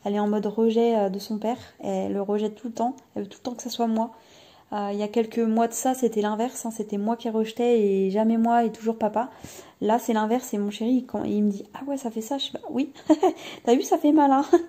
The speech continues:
<laughs> Ça fait mal, hein, quand, quand elle te dit : « Non, pas toi, papa. » <laughs> Bah là, c'est : « Non, pas toi, maman. » <laughs> Bref.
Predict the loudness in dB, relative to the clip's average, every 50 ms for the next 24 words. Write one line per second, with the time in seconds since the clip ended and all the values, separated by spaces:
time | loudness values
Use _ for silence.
0 | -8 -14 -16 -12 -10 -10 -10 -10 -12 -4 -2 0 0 2 2 2 4 4 4 2
1 | 0 0 -2 -2 0 2 2 0 2 2 2 2 2 2 2 2 4 4 4 4
2 | 2 2 2 2 2 2 4 2 2 2 2 0 -2 -4 -4 -4 -2 0 0 -2
3 | -2 -4 -8 -16 -20 -20 -20 2 4 4 6 6 4 2 2 0 -8 -18 -20 -20
4 | -6 -2 0 0 0 2 0 2 4 4 4 4 2 0 -4 -4 -2 -2 -2 0
5 | 2 2 4 4 2 2 4 4 6 6 6 4 4 2 0 0 2 2 2 2
6 | 0 -6 -18 -18 -18 -18 -18 -18 -20 -16 -8 -6 -4 -4 -6 -8